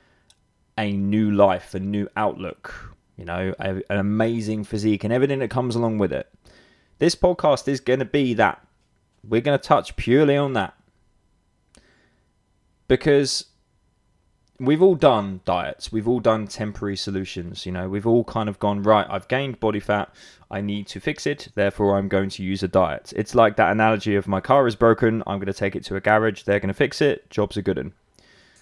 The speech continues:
But a diet to fixing fat loss is a bit like an air compressor to a tyre with a puncture in it,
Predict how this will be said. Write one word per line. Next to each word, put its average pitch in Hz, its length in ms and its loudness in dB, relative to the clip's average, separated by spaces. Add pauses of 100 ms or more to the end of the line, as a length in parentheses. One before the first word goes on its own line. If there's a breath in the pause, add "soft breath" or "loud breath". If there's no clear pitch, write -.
(340 soft breath)
But 180 140 6
a 185 40 10
diet 208 540 4 (520)
to 139 520 6
fixing 143 420 2
fat 120 280 6
loss 104 440 2
is 123 240 2
a 127 120 4
bit 139 340 0
like 110 800 -4 (1000)
an 113 200 -6
air 123 200 2
compressor 95 800 -4 (540)
to 101 380 0
a - 80 -2
tyre 107 380 2
with 101 120 -2
a 95 60 -2
puncture 95 400 -6
in 69 60 -10
it, - 120 -12